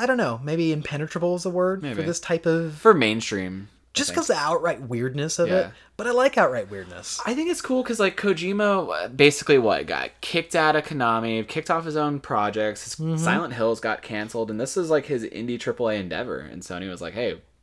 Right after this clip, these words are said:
Speaker 2: we'll help you do this." And it's
Speaker 1: Right.
Speaker 2: cool. It's very cool that he got this chance.
Speaker 1: Yeah, no, I'm
Speaker 2: So,
Speaker 1: into it.
Speaker 2: what,
Speaker 1: Mm-hmm.
Speaker 2: so what, how do you feel about the whole Strand
Speaker 1: What do you mean?
Speaker 2: theming? Like, oh,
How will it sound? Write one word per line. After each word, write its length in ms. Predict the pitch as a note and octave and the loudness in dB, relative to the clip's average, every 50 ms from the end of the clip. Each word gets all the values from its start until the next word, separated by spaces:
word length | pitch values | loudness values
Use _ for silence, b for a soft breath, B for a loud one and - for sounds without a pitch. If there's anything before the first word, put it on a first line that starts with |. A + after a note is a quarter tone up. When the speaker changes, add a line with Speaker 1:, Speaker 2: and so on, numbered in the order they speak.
| _ _ _ _ _ - | _ _ _ _ _ -12
Speaker 2:
we'll 220 | G#2 G#2 B2+ A#2+ | -6 -4 -4 -2
help 260 | - B2+ A#2+ A2+ - | -2 -2 -4 -2 -2
you 80 | G2+ F2+ | -6 -6
do 160 | F#2+ G2 F#2+ | -4 -4 -4
this." 380 | - - - - - - - _ _ - | -6 -8 -12 -16 -18 -20 -20 _ _ -6
And 60 | B2+ C3 | 0 0
it's 60 | D#3 | 2
Speaker 1:
Right. 40 | F3 | 6
Speaker 2:
cool. 280 | A3 G#3+ C3+ F2 - - _ _ | 6 6 4 4 0 -6 _ _
It's 80 | - B2 | -4 4
very 240 | D#3 F3 F3+ E3+ | 4 6 6 6
cool 160 | - E3 C3+ G#2 | 4 2 2 2
that 140 | G2 F#2 | 2 -2
he 40 | F#2+ | -4
got 180 | E2 F2+ E2+ - | -4 -6 -8 -8
this 120 | F2+ D#2+ | -10 -12
chance. 400 | - G2 F2 D#2 E2+ - - - b b b b | -10 -10 -10 -12 -12 -14 -18 -20 b b b b
Speaker 1:
Yeah, 240 | F#3+ A#3+ D#4+ E4+ D#4+ | -2 0 0 0 -2
no, 200 | D#4+ F4 D#4+ - _ _ - | -2 -4 -6 -6 _ _ -6
I'm 60 | A3+ | -4
Speaker 2:
So, 60 | C4+ D#4 | -4 -4
Speaker 1:
into 160 | - E4+ B3+ | 0 -2 -2
it. 60 | - - _ - | -2 -2 _ -4
Speaker 2:
what, 160 | - D#3+ D3+ D3 | 0 0 0 2
Speaker 1:
Mm-hmm. 80 | C#3+ D#3+ | 0 0
Speaker 2:
so 180 | G3+ G3+ F#3 F3+ | 0 0 2 2
what, 180 | F3+ G3+ G#3+ | 4 4 4
how 100 | A3 A3 | 4 2
do 60 | C4 D4 | 0 0
you 60 | C4+ | 0
feel 120 | - E4 | 0 0
about 120 | - C4 B3+ | -2 0 -2
the 60 | A#3+ | 0
whole 140 | G#3 G#3+ F#3+ | 0 -2 0
Strand 840 | - - - - - A#2+ A2+ A#2 A#2+ A2+ G2+ F2 E2 D#2+ D2+ D2+ - - _ _ _ _ _ - | 0 -2 -4 -4 -2 -4 -2 -2 -2 -4 -4 -6 -8 -10 -12 -14 -16 -20 _ _ _ _ _ -6
Speaker 1:
What 60 | G#3+ | -2
do 60 | A3 | -2
you 80 | G3+ F#3 - - - | -2 -2 -4 -4 -4
mean? 260 | C3 A2+ G#2 G2 F2 | -2 -2 -2 -2 -4
Speaker 2:
theming? 260 | E2+ D#2+ D2 C2 C2 D#2+ | -6 -8 -10 -12 -12 -12
Like, 200 | E2+ E2+ E2 F#2 | -10 -10 -6 -2
oh, 420 | A2+ B2+ B2 G2+ E2+ D2 B1 A1+ | 2 4 4 4 4 0 -4 -6